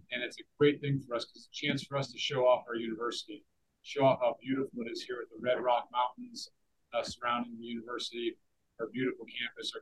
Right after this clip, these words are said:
great community. Uh, and so I don't know what the numbers are. I know football is huge. I think it's seven hundred plus,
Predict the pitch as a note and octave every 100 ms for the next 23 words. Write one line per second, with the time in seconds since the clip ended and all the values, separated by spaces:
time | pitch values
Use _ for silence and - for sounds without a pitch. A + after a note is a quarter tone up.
0 | _ B2+ B2 - A#2+ A#2+ A#2 A2+ A2 -
1 | _ _ _ _ A#2 A2+ A2 _ - C3+
2 | B2+ - - _ _ _ _ - - D#3+
3 | D#3 D3+ C#3+ C3+ C#3 C#3+ C#3 C#3 C3+ C3
4 | C3+ C3 D3 D3 C3 B2 A2 - - C3+
5 | C3 A#2 A#2 B2+ - - - C#3 C3+ -
6 | C3 C3 B2+ - D3+ C#3+ -